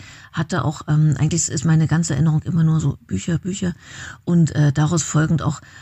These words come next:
ah, ich will irgendwas mit, äh, Literatur schreiben, Germanistik oder sowas in der Art mal machen. Das war eigentlich so meine Welt gewesen. Und wie es dann genau in die Fotografie hineinging, das ging so ein paar verschlungene Wege.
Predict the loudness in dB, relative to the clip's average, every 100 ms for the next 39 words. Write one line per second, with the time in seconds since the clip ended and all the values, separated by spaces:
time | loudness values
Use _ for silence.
0 | -20 -20 -2 2 4 2 0 -4 -4 -2
1 | 0 0 0 0 0 0 0 0 0 0
2 | 2 0 -2 -4 -4 -2 -2 0 0 0
3 | 2 4 2 0 -2 -8 -4 -4 -2 -4
4 | -2 0 2 2 0 -4 _ -20 -20 -20
5 | -2 2 4 2 0 -2 -4 -12 -4 0
6 | 2 0 -2 0 4 4 2 0 -4 -2
7 | 0 2 0 0 -2 -2 0 0 2 2
8 | 2 0 0 -2 -8 -6 -4 -2 0 2
9 | 2 0 0 -2 -4 -2 0 2 2 0
10 | -2 -4 0 2 4 4 0 0 -4